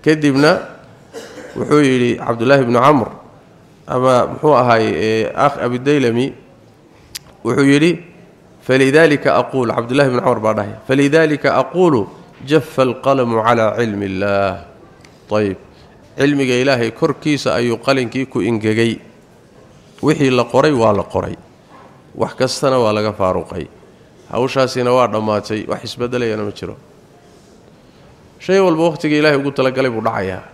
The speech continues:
laakiin wax horay u sii qoran waaye. Arrintaana ogow waaye. Waa masaladii, waxa weeye, hore aynu soo marnayoo, alqadaa walqadar. Mabaadi'da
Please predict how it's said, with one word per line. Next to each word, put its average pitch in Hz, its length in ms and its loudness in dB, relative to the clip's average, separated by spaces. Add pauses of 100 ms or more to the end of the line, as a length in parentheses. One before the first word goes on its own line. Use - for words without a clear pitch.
(340)
laakiin 127 300 -2
wax 131 100 0
horay 123 180 2
u 92 60 -4
sii 101 180 -4
qoran 95 240 -2
waaye. 87 240 -6 (600)
Arrintaana 151 480 2
ogow 156 320 2
waaye. 90 220 -6 (1400)
Waa 175 140 6
masaladii, 180 480 4
waxa 175 220 2
weeye, 151 200 4
hore 156 160 2
aynu 165 180 2
soo 151 180 0
marnayoo, 143 460 2 (240)
alqadaa 151 480 2
walqadar. 135 500 2 (1000)
Mabaadi'da 156 560 2